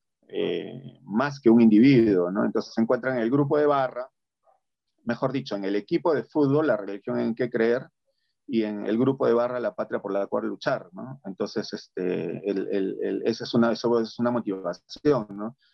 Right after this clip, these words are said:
Por eso el, yo digo, ¿no? Que el, el, la, cuando uno pierde su bandera, no solo está perdiendo una tela, ¿no? Está perdiendo su identidad, ¿no?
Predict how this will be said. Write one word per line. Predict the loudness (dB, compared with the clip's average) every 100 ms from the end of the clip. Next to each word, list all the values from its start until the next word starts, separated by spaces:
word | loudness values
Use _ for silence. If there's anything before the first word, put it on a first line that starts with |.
| _ _
Por | -2
eso | 0 2 4 6
el, | 4 2 0 0
yo | 0
digo, | 2 2
¿no? | 0
Que | -2
el, | 0 0 -2 -4 -4
el, | -4
la, | -4 -4 -6 -8 -10 -2
cuando | 2 4
uno | 4 4 2
pierde | 0 0
su | -2
bandera, | -2 0 -2 -2 -6 _ _ _ _ _ _ -10
no | -6
solo | -4
está | -4 -6
perdiendo | -6 -4
una | -2 0
tela, | 2 0 0 -6
¿no? | -10
Está | -8 -4
perdiendo | -2 -2 -2
su | 0
identidad, | -2 -4 -4 -2 -4
¿no? | -8 -12 -12